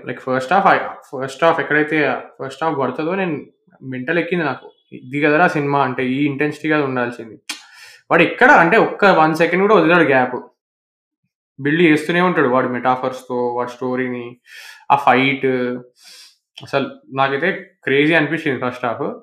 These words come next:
సెకండ్ హాఫ్ కూడా నేను బ్రేక్ తీసుకోవాల్సి వచ్చింది. నేను రాత్రి రెండింటికి అట్లా స్టార్ట్ చేశాను అన్నమాట సినిమా. So, లాస్ట్ హాఫ్ అన్ అవర్ అట్లా నెక్స్ట్ డే చూసా. But సెకండ్ హాఫ్ కూడా చాలా నచ్చింది నాకు. Because there is a,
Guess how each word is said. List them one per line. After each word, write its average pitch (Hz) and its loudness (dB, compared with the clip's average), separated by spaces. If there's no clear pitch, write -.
సెకండ్ 147 0
హాఫ్ 175 4
కూడా 220 4
నేను 139 -2
బ్రేక్ 139 2
తీసుకోవాల్సి 156 -2
వచ్చింది. 143 -6
నేను 127 2
రాత్రి 131 -4
రెండింటికి 127 -6
అట్లా 123 -4
స్టార్ట్ 117 -8
చేశాను 117 -12
అన్నమాట 107 -16
సినిమా. - -20
So, 113 -10
లాస్ట్ 117 -4
హాఫ్ 117 0
అన్ 120 -10
అవర్ 120 -8
అట్లా 120 -10
నెక్స్ట్ 113 -18
డే 117 -14
చూసా. 147 -10
But 160 2
సెకండ్ 165 4
హాఫ్ 190 8
కూడా 220 6
చాలా 170 6
నచ్చింది 170 2
నాకు. 123 -2
Because 147 -2
there 170 4
is 180 4
a, - -2